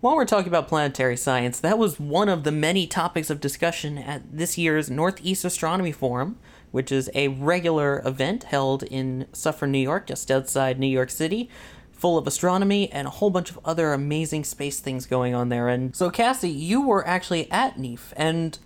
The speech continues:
also there is a good friend of the show of ours, Alex Schimpf, who, uh, happens to be joining us as well for this special segment. Alex, welcome to Talking Space.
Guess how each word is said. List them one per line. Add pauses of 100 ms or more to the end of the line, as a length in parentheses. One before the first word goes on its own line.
(160)
also
there (220)
is
a
good
friend
of
the
show
of
ours, (220)
Alex
Schimpf,
who,
uh,
happens
to
be
joining
us
as
well
for
this
special
segment.
Alex,
welcome
to
Talking
Space.